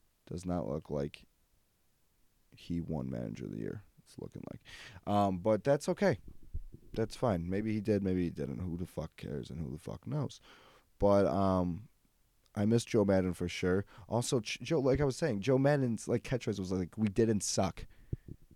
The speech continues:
We're here. We only do what all, the only thing we know what to do right now is to, how to suck.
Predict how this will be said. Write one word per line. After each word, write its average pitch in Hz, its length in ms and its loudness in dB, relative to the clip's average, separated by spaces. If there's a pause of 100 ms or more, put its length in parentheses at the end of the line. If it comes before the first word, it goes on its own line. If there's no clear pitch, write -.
(960)
We're 117 180 4
here. 147 480 10
We 170 200 6
only 160 320 6
do - 220 0
what 143 260 4
all, 202 240 8 (240)
the 170 140 4
only 226 300 2
thing 160 340 -2
we 139 160 2
know 135 160 4
what 123 140 0
to 104 80 -10
do 101 180 2
right 98 200 4
now 101 220 2
is - 220 -6
to, - 240 -8
how 110 220 4
to 82 120 0
suck. - 380 -14